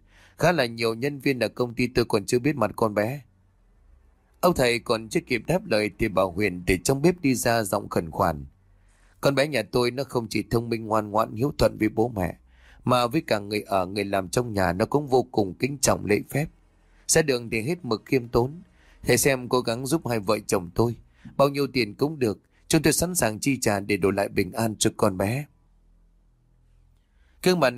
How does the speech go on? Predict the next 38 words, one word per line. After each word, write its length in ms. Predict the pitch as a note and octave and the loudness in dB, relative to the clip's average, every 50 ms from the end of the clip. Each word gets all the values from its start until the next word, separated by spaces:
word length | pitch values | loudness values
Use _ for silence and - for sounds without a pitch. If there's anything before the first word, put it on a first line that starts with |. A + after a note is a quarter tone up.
| A#2+ - | -2 0
của 120 | B2 A#2+ | 0 2
ông 220 | - D#3 E3+ E3 - | 2 2 0 0 -2
thầy 220 | - A#2 G#2+ A2 A2 | -2 -2 -2 -2 -2
tỏ 300 | - - G#2 G2+ G#2 G#2 | -2 0 0 0 0 0
ra 200 | G2+ - D#3+ C#3+ - | -2 -2 -2 -2 -2
chẳng 240 | - G#2+ G2 F#2+ F#2+ | -2 -4 -4 -4 -2
quan 300 | - A#2+ A2+ A2 G#2+ F2 | 2 2 2 2 0 0
tâm 280 | - G#2 G2+ G2+ G2+ | 0 0 0 0 0
đến 160 | F#2+ C3+ F3 F3+ A#2+ | 0 0 0 0 0
lời 160 | G#2 G2+ F#2+ | 0 0 0
của 180 | - - G#2+ G2+ | 0 0 0 2
bà 160 | E2+ F2+ F2 | 2 2 0
Huyền, 420 | D#2+ D2 D#2 G2 F2 D#2 D2+ D2 - - - - - - - | 0 0 0 -2 -2 -2 -4 -8 -14 -18 -20 -18 -10 -2 0
mà 80 | B2 | 2
ông 220 | B2+ C3+ D3 D3 C#3 | 2 2 0 -2 0
ta 160 | - C3 B2+ | 0 0 0
đưa 200 | B2+ B2+ C3+ C3 | 0 0 -2 -2
mắt 260 | A#2+ C#3 F3 F3 - | -2 -4 -8 -6 -6
nhìn 160 | A2 G2+ F2+ | -6 -6 -4
ông 220 | - A2 G2+ F#2+ - | -4 -4 -4 -2 -2
Thanh 220 | - F#2+ G2 G2 | -2 -2 -2 -2
rồi 200 | F2+ - G#2 F#2 | -2 0 0 0
nói: 380 | - E2 E2+ G2 B2+ D#3+ G3 A3+ - _ _ _ _ _ _ _ _ _ _ _ _ _ _ _ - | 2 0 0 0 -2 -4 -6 -10 -14 _ _ _ _ _ _ _ _ _ _ _ _ _ _ _ 0
"Con 140 | E3 E3 | 0 2
gà 140 | D3 C#3 B2+ | 2 2 0
nhà 200 | B2 B2 B2+ C#3 | 0 -2 0 0
ông 260 | D3+ D#3+ D#3+ D#3+ D#3 | 0 0 -2 -4 -4
nó 120 | D#3 D#3+ D#3 | -2 -2 -2
sẽ 200 | - - - F3+ | -2 -2 -4 -4
làm 340 | E3 C3+ B2 A#2 A2+ A2+ G2+ | -2 0 -2 -2 -2 -2 -2
hỏng 300 | G#2+ G#2 G2 G2 G2+ G#2 | -2 -2 -2 -2 -4 0
bùa 140 | A2 G#2+ G#2 - | 0 0 0 0
yểm 280 | - A#2 G#2+ G2 G2 F#2+ | 0 0 0 0 0 0
hóa 200 | F#2+ A2+ C#3 D3+ | 0 2 2 2
giải 340 | B2 - G#2 F#2 F2 F2+ E2+ | 2 0 0 0 0 -2 0
cho 120 | - A#2+ | 0 0
nhà 220 | A2 F#2+ F#2 F2 D2 | 0 0 -2 -2 0
ông. 320 | - - G#2+ G2+ F#2 | 0 2 0 0 0